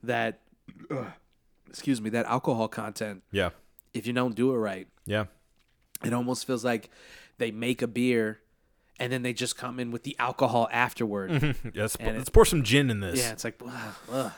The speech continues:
Speaker 1: this is awful.
Speaker 2: Yeah, no, I, I think that that's something we always look for. If you're a brewery out there looking to impress us, make it balanced.
Speaker 1: Yeah.
Speaker 2: That's what we're looking for.
Speaker 1: I just feel like I, I need to say this, and we've said it before, but I feel like it, it, it bears repeating.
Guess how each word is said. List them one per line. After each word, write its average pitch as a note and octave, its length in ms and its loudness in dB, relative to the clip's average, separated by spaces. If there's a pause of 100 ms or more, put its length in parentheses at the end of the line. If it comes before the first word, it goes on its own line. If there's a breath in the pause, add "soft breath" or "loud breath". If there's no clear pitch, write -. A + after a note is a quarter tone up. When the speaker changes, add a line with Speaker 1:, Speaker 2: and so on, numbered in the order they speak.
Speaker 1:
this - 200 -10
is G2+ 100 -16
awful. A#2 400 -6
Speaker 2:
Yeah, F2 160 -2
no, E2+ 140 -4
I, G#2+ 340 2
I - 20 4
think A#2+ 200 -2
that - 360 0
that's C3+ 200 2
something C#3 220 2
we A#2+ 140 -2
always A2 320 2
look A2 140 0
for. G#2+ 240 0
If - 100 -6
you're A2+ 140 4
a A#2 40 2
brewery A2 400 0
out G2+ 120 0
there G#2+ 140 -2
looking G#2 240 -4
to G2+ 80 -2
impress G2 360 -2
us, - 300 -4 (880)
make A2 240 0
it - 80 -4
balanced. - 460 -6 (100)
Speaker 1:
Yeah. F#2+ 300 -10
Speaker 2:
That's G#2 200 0
what A2 120 2
we're G2+ 100 -2
looking E2+ 200 -4
for. D2+ 180 -10 (160 loud breath)
Speaker 1:
I E3+ 60 -4
just D4 200 2
feel A#3 160 -2
like F3+ 240 2
I, B2 220 -2
I B2+ 100 -4
need C#3 240 -6
to C3+ 80 -2
say B2+ 220 -2
this, A#2 280 -4
and A2+ 100 -8
we've B2 200 -10
said D3 200 4
it B2 80 4
before, G#2+ 320 -4
but F#2 100 -10
I G2 60 -10
feel C3 160 -6
like A2+ 240 -4
it, G#2+ 180 -8
it, A2 240 -4
it A2 120 -6
bears G#2 260 -2
repeating. F#2 640 -12